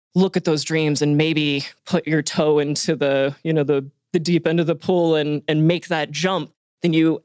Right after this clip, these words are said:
absolutely should try. And, and not that,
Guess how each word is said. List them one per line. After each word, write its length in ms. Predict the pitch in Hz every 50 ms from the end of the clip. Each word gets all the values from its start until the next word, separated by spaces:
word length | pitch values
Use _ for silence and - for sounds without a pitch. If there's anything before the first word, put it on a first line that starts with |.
| -
absolutely 640 | - 185 202 185 - - 190 175 - 170 160 156 151
should 240 | 139 - - 156 147
try. 320 | - - 151 135 123 123
And, 160 | 135 143 135
and 200 | - 180 185 190
not 240 | 190 214 226 254 -
that, 240 | - 180 160 151 _